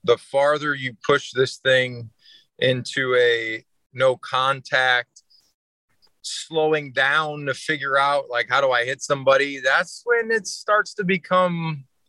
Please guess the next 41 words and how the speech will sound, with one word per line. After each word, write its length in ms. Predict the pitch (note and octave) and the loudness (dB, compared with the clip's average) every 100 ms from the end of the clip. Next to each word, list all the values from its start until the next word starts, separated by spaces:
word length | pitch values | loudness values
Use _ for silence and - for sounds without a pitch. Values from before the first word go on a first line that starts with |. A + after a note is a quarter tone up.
| _ _ _ _ _ _ | _ _ _ _ _ _
bad 340 | C#3+ E3+ E3+ | 0 0 -2
football. 600 | - D3+ - G#2+ F2+ - _ _ C3 | -4 -6 -2 0 0 -2 _ _ 0
And, 340 | C3 B2+ C3 - _ _ _ _ _ - | 0 -2 -10 -20 _ _ _ _ _ -12
you 100 | D3 | 0
know, 220 | B2+ A#2+ - C#3 | 0 0 -4 -2
I 80 | |
know 140 | C3 C#3 | 0 0
Tom 360 | - C#3 C#3+ | 0 0 0
hit 140 | C#3 C3 | 0 0
on 200 | C3 B2+ | 0 -4
some 220 | - C3+ | -6 0
of 80 | B2 | 0
the 60 | |
things 420 | A#2+ - B2+ A#2+ A#2 | 0 2 0 0 -4
about 420 | A2 A#2+ A#2 - _ _ _ _ _ _ - | 0 2 2 -2 _ _ _ _ _ _ -6
when 180 | B2+ A2 | -4 0
guys 840 | C3+ C3 C3 C3 B2+ A2+ - - | 0 2 2 2 0 -4 -16 -6
have 160 | C3+ C3 | -2 -2
to 120 | - | -4
slow 320 | - - B2+ | -16 0 0
down 460 | A#2+ B2+ C3 C3 B2+ | 2 2 2 0 -2
or 100 | A#2 | -2
when 140 | A2+ | -2
guys 460 | A2 B2 B2+ B2+ A#2 | -2 0 2 0 -2
don't 260 | C3 B2 B2 - | -4 -2 -4 -4
put 160 | C3+ C#3 | -4 -2
themselves 720 | A#2+ - C3 B2 A#2+ A2+ - | -4 -4 0 2 2 -2 -6
in 80 | A#2+ | -2
the 80 | A2 | -2
position 580 | - - C3 - B2+ A2+ | -2 -4 -2 0 -2 0
to 100 | B2 | -2
defend, 640 | G#2+ - - C#3 B2 A2+ | -2 -2 -2 0 0 0
that 140 | G#2+ A2 | 0 2
it 80 | A2+ | 2
actually 340 | A#2 - A#2 G#2 | 0 -4 -8 -2
hurts 220 | A#2 G#2 | 0 0
the 100 | - | -8
game 360 | G2+ A#2+ B2+ G#2+ | 0 0 0 -4
because 260 | G2+ G#2+ | -4 -4
the 100 | G2+ G#2 A#2 | 0 0 0
offensive 440 | - A#2+ A2 G#2+ | 0 -2 -2 -8